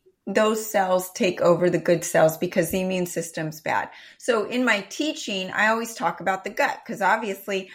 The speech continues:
my gut was where I started, right? And that's why my issues, um, all started in the gut, and I B S and sibo and Crohn's, all of it. You know, I didn't have gerd though. Um, but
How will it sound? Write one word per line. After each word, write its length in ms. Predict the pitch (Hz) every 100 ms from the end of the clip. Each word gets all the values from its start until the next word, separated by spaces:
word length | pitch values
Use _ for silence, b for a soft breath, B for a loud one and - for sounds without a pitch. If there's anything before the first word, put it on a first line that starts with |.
| B -
my 180 | 190 202
gut 340 | 185 202 -
was 220 | 190 180
where 400 | 185 196 190 175
I 100 | 165
started, 600 | 170 - 190 175 165 135
right? 240 | 147 160 196
And 140 | 175
that's 240 | 160 165 -
why 400 | 170 165 156 -
my 400 | 170 160 180 220
issues, 680 | 175 170 - 175 165 160 -
um, 320 | 170 165 156
all 280 | - 185 220
started 500 | 247 - 190 170 165
in 120 | 165
the 60 | 160
gut, 360 | 147 165 170 - B B B -
and 500 | 196 190 185 180 180 -
I 160 | 165 185
B 280 | 175 175 170
S 380 | 170 180 185
and 380 | 185 180 180 170 -
sibo 880 | 190 - - 196 190 175 185 190 190
and 300 | 196 196 185
Crohn's, 640 | - 190 190 185 190 190
all 360 | - 190 202 196
of 100 | 185
it. 180 | 190 180 _
You 120 | 190
know, 200 | 190 165 B B -
I 80 | 180
didn't 280 | - 233 262
have 240 | 262 226
gerd 300 | 214 202 170
though. 260 | 160 143 - B B -
Um, 640 | 208 202 196 190 190 185
but 240 | 220 208